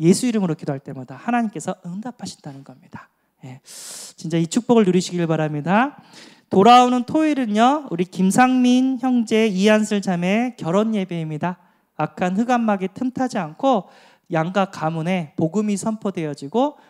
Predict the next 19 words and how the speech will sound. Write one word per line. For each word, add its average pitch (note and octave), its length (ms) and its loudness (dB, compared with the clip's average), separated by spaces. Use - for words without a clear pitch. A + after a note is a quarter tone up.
복음의 D#3+ 420 -4
명문 E3+ 360 -2
가문이 D3+ 380 -6
세워지는 C#3+ 680 -8
그런 C#3 200 -12
응답 C#3 180 -12
받을 C#3 220 -12
수 - 120 -18
있도록 G3 340 -4
기도해 D3 380 -14
주시면 D3+ 440 -18
감사하겠습니다. D3 920 -8
그리고 G3 560 4
돌아온 G3 400 6
주일은 F3+ 260 0
이삼칠 B3 560 2
평신도 D4+ 560 2
선교 D4 400 -2
예배입니다. G#3+ 640 -4